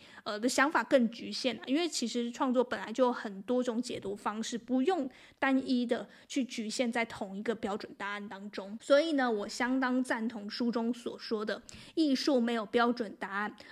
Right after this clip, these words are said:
而没有标准答案的地方，正是孕育创意的所在。所以创意简单来讲，就是不依靠任何答案来做判断，或者是判断这个是对，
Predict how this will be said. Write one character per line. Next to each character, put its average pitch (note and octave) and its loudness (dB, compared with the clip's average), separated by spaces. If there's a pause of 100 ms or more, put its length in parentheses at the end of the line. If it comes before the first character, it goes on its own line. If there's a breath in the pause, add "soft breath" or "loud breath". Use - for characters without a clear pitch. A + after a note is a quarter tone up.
而 B3 4
没 D#4 6
有 E4+ 4
标 C#4+ 4
准 B3 0
答 G#3 -6
案 A3+ 0
的 A3+ 0
地 B3+ 0
方， A3+ 0
正 B3 4
是 B3 -2
孕 A#3+ 2
育 A#3 0 (220)
创 B3 0
意 B3 -2
的 G#3 -8
所 - -8
在。 A3+ 0 (320 loud breath)
所 D4+ 0
以 C4+ -2
创 B3+ -4
意 A#3+ -4
简 G#3+ -6
单 C#4+ 4
来 A#3+ 0
讲， A3+ -6
就 B3+ 0
是 C4+ 0
不 - -6 (140)
依 C4 2
靠 B3 -2
任 A#3+ 2
何 G3+ -6 (100)
答 G3+ -2
案 A#3 2
来 G3+ -6
做 A#3 2 (300 loud breath)
判 G#3+ -2
断， A3+ 2 (280 loud breath)
或 C#4 6
者 A#3+ 4
是 B3+ 8
判 C4 4
断 A#3 0
这 C4 0
个 A3+ 0
是 B3 -2
对， - 2